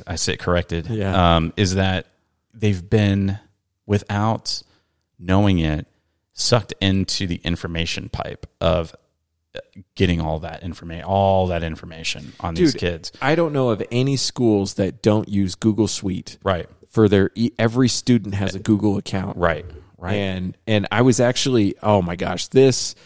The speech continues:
Speaker 2: you're gonna love this. Both of you guys, you're gonna love this. I went to preview a middle school for my youngest,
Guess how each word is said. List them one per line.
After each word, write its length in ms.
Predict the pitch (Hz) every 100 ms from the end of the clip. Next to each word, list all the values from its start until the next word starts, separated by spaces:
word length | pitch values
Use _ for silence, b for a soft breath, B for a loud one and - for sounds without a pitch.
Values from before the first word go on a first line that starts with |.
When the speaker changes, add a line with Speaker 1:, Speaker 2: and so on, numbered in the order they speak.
| b b b
Speaker 2:
you're 160 | - 131
gonna 160 | 131 104
love 220 | 101 90
this. 200 | - -
Both 280 | - 123 -
of 40 |
you 80 | 101
guys, 320 | 98 101 - -
you're 140 | 98 92
gonna 120 | 85
love 160 | 90
this. 240 | - 127 - b b b b
I 100 | 110
went 200 | 135 127
to 100 | 113
preview 560 | - 127 117 104 92
a 20 | 90
middle 300 | 95 104 98
school 400 | - 101 92 92
for 160 | -
my 160 | 87 87
youngest, 680 | 90 92 87 82 - -